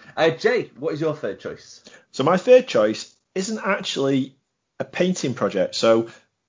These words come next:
Speaker 2: part of the Tell, Tale of Sprues, it, it's not just about painting, it's also about building, it's also about playing.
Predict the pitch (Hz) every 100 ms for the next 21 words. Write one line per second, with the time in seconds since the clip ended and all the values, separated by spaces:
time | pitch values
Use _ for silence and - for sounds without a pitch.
0 | _ _ _ - 170 151 156 151 - -
1 | - 170 160 156 - - 160 147 139 -
2 | 156 131 113 - 131 - 151 139 175 -
3 | 170 156 143 - - 151 147 160 160 147
4 | - 143 139 120 113 107 - 135 147 139
5 | 147 147 135 - - 113 110 107 95 92
6 | - - 151 151 156 160